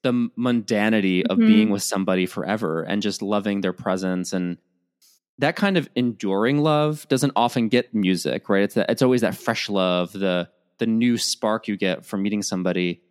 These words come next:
Speaker 1: But you know what? That comes fast and cheap. The real
Speaker 2: Mm-hmm.
Speaker 1: stuff <laughs> is what
Speaker 2: Yep.
Speaker 1: endures, and it's not thrilling, and it's not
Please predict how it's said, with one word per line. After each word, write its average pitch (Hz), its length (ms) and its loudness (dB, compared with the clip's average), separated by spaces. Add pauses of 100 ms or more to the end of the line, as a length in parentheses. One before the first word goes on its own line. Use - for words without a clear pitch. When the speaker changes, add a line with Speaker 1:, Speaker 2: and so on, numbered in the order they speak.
(180)
Speaker 1:
But 170 100 0
you 196 60 2
know 214 60 2
what? 196 240 0
That 196 140 0
comes 202 180 0
fast 151 320 0
and 104 100 -2
cheap. - 360 -2 (100)
The 120 80 0
real 156 280 2
Speaker 2:
Mm-hmm. 123 440 2
Speaker 1:
stuff - 180 -10 (140)
<laughs> - 220 -20
is 123 160 -2
what 110 160 2
Speaker 2:
Yep. 117 80 2
Speaker 1:
endures, 104 680 0 (600)
and 104 420 0
it's - 200 -2
not 123 220 0
thrilling, 113 520 2
and 95 80 0
it's 92 160 -6
not 98 340 0